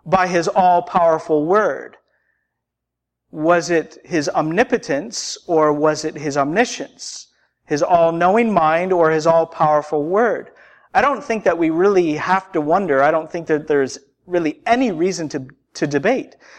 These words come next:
Of course, Jesus, by his all-knowing mind, knew where the fish were. And I also say, of course, by his all-powerful word, he commanded the fish to that particular place. Some of you heard in Sunday school this morning that we are not to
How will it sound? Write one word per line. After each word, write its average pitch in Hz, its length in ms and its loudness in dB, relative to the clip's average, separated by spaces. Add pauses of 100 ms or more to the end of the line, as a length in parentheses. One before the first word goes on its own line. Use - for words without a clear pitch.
(140)
Of 165 200 -2
course, 277 560 2
Jesus, 214 580 -2 (320)
by 226 360 0
his 214 200 2
all-knowing 202 1120 2
mind, 190 500 2
knew 196 480 2
where 196 400 2
the 185 100 -4
fish - 300 -2
were. 254 400 0 (520)
And 202 100 2
I 208 140 4
also 240 380 2
say, 196 280 2
of 196 200 -2
course, 185 420 2
by 190 320 2
his 180 400 0
all-powerful 190 840 2
word, 208 480 2 (160)
he 254 140 2
commanded 233 560 0
the 165 80 -8
fish 165 380 -2 (200)
to - 100 -4
that 151 200 0
particular 156 440 -6
place. - 640 -2 (840)
Some 196 220 0
of 185 80 -2
you 190 160 0
heard 190 280 2
in 165 100 -2
Sunday 196 260 -2
school 190 280 0
this 175 200 -4
morning 202 360 0
that 175 140 2
we 190 200 0
are 185 160 2
not 185 320 0
to 240 120 0